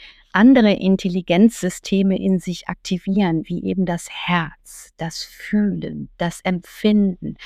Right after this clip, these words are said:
Das sind ja auch alles Intelligenzsysteme. Und, äh, wenn wir diese ganzheitlich aktivieren und verbinden, dann entsteht ja auch innere Entwicklung.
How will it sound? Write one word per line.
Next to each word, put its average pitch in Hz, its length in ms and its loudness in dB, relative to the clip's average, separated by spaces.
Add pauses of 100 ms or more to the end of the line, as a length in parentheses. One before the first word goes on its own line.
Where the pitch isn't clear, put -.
(120)
Das - 140 -8
sind 214 120 -4
ja 185 140 0
auch - 100 -8
alles 208 220 -4
Intelligenzsysteme. 180 1600 -4 (600)
Und, 196 460 0
äh, 185 160 -2 (140)
wenn 202 300 2
wir 220 100 6
diese 190 720 2 (480)
ganzheitlich 196 1000 2
aktivieren 190 800 2
und 180 180 0
verbinden, 180 760 2
dann 202 440 4
entsteht 180 480 0
ja 175 200 0
auch 165 360 -4
innere 170 300 0
Entwicklung. - 680 -8